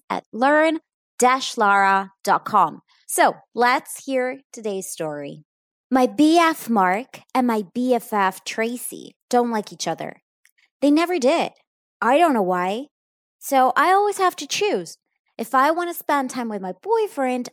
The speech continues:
I can't see my best friend, and vice versa. I really wish we could all go out together.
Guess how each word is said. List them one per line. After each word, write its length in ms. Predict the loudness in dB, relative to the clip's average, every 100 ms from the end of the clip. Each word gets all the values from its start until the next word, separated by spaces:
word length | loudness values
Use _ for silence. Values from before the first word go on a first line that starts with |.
| -6
I 120 | -6
can't 440 | -6 -10 -8 -10
see 140 | -10 -6
my 140 | -6
best 340 | -8 -10 -12
friend, 540 | -4 0 0 0 -2 -8 _ _ _
and 80 | -2
vice 260 | 0 0 0
versa. 420 | -2 -2 -6 -14 _ _ _ _ _ _ _
I 60 | -20 _ -6
really 320 | -2 0 0
wish 280 | -2 -4 -6
we 60 |
could 160 | -8 -6 -2
all 320 | 0 0 -2
go 280 | -4 -4 -2
out 240 | -4 -6
together. 640 | -8 -4 -4 -2 -6 -8